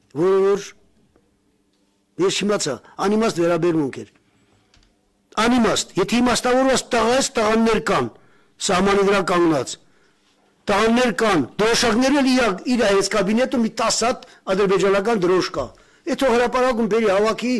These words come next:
սիր ու վառի ու կողքն էլ ստի տականա։ Անպայման պետք է խայտառակ աներ։ Դա էր ուզում։ Բայց իբարս մեր մարզիկներին կարողացան այդ խայտառակությունից դուրս գան։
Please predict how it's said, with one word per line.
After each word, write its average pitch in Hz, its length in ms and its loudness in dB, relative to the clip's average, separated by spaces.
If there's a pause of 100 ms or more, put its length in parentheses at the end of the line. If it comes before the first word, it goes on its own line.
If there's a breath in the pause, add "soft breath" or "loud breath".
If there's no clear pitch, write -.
(120 loud breath)
սիր 233 520 0
ու 208 100 2
վառի 254 300 0
ու 254 100 -4
կողքն 240 280 -2
էլ 214 100 -2
ստի 254 180 -10
տականա։ 180 460 -6 (1160 soft breath)
Անպայման 247 500 2
պետք 220 100 -2
է 220 60 0
խայտառակ 262 580 0
աներ։ 247 320 0 (1160)
Դա 233 120 -2
էր 392 140 2
ուզում։ 220 380 2 (1160 soft breath)
Բայց 170 180 -2
իբարս 185 480 -2
մեր 170 220 0
մարզիկներին 165 640 -2
կարողացան 160 560 -4
այդ - 120 -6
խայտառակությունից 143 760 -8
դուրս 127 280 -16
գան։ 113 200 -14